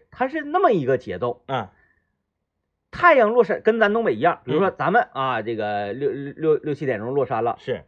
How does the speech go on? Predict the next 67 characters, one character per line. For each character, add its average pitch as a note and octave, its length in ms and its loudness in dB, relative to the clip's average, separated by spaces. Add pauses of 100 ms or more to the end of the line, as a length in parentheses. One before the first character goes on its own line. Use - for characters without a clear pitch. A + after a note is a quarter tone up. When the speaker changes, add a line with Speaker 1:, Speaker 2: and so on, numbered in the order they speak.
Speaker 1:
然 A2+ 120 -6
后 A#2+ 40 -4
咱 A2 160 -6
们 C3 120 -10
持 B2 240 -14
续 F#3 180 -6
落 F#3+ 220 0
山 F3+ 200 -2
之 E3+ 60 -6
后， F#3 160 -2
持 - 260 -14
续 A3 140 -8
的 G3+ 80 2
五 F#2 180 -8
个 F3+ 100 0
小 B2+ 120 -2
时 - 120 -12
的 G2 100 -6
happy。 - 320 -14 (480)
Speaker 2:
差 B2 140 -6
不 G2 60 -8
多。 F2 180 -8 (100)
Speaker 1:
他 E3 220 -4
们 F#3+ 140 -4
八 A#3+ 240 2
点 E3+ 160 -2
钟 F2 200 -14
落 F#2 140 -8
山。 - 160 -16 (160)
Speaker 2:
<laughs> - 160 2
对， F3+ 260 -2
所 F#3 140 2
以 A#3+ 80 4
整 D3+ 160 6
到 C3 80 0
后 A#3 160 4
Speaker 1:
也 E3+ 80 10
持 - 20 8
续 C#4+ 80 6
五 E4+ 80 8
个 D4 220 6
小 G3+ 100 0
时 F3 140 -6
的 G#3 60 6
happy。 - 20 8
Speaker 2:
所 A#3 160 10
以 C4 100 -2
整 G3+ 140 0
到 F3 60 2
后 G3 100 -2
面， D#3+ 180 0 (200)
就 E4+ 100 2
是 D#4+ 60 0
说 D#4+ 160 6
落 F#4 240 10
山 D#4+ 280 2
之 E4 120 2
后 F#4 180 4
happy D#4+ 320 4
的 C#4 80 4
时 B3 220 -2
间 D4+ 260 6
是 F4 60 -4
一 D3 100 -4
样 D3+ 160 0
的。 - 60 -2
Speaker 1:
对， D4 260 6